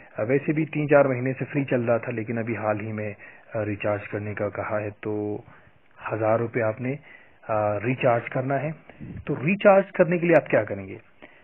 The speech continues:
Top up, ये जहाँ पे जो लिखा हुआ है ना, माइनस नौ सौ निन्यानवे के नीचे, उस पे आप आके click करेंगे। जब आप उस पे click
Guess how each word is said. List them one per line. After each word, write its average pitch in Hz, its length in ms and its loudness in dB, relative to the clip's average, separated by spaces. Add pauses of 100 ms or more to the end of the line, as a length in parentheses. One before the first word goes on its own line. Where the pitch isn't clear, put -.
(200)
Top 151 300 8
up, 170 180 8 (220)
ये 143 120 -2
जहाँ 123 200 0
पे 139 120 -4
जो 131 100 -2
लिखा 123 440 -4
हुआ 107 140 2
है 107 60 0
ना, 139 100 -2
माइनस 113 460 -4
नौ 123 80 -2
सौ 113 160 -10
निन्यानवे 110 420 -4
के 117 140 -8
नीचे, 113 380 -6 (540)
उस 147 200 -6
पे 160 160 4
आप 135 260 8
आके 127 260 0 (840)
click 104 260 -6
करेंगे। 101 360 -8 (440)
जब 135 100 2
आप 131 240 4
उस - 180 -6
पे 220 120 2
click 220 400 -4